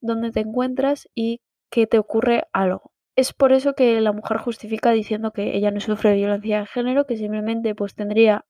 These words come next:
el móvil en el bolso y sin querer, pues, habría dado el botón de encendido en varias ocasiones.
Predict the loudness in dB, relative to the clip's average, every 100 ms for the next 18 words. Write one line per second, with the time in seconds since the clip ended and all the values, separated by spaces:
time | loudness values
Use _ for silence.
0 | -6 -4 0 0 0 0 -2 -2 0 0
1 | 0 0 0 _ -6 -2 -2 0 0 0
2 | -2 -10 _ -10 0 2 4 4 4 4
3 | 4 2 0 -2 -2 -2 -4 -4 -4 0
4 | 0 0 -2 0 0 0 -2 -6 -4 0
5 | 0 -2 -18